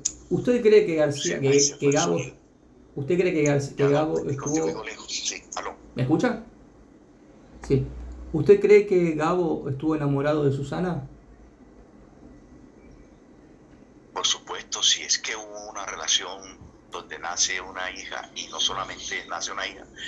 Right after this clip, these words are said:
Speaker 2: sino que además se fecundan sueños cinematográficos,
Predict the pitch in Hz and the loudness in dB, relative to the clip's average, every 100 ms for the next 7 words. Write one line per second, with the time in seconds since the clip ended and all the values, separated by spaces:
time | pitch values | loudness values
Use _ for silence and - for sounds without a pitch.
0 | - - - 92 90 113 104 90 104 107 | -8 -8 -6 -6 -6 -6 -6 -6 -4 -2
1 | - - - 95 95 104 98 - - - | -2 0 0 -2 -10 -14 -12 -12 -12 -20
2 | _ _ - _ - - - - 101 101 | _ _ -20 _ -20 0 2 2 0 -12
3 | 107 - - 85 85 90 90 - - - | -10 -10 -10 -10 -10 -10 -12 -14 -16 -18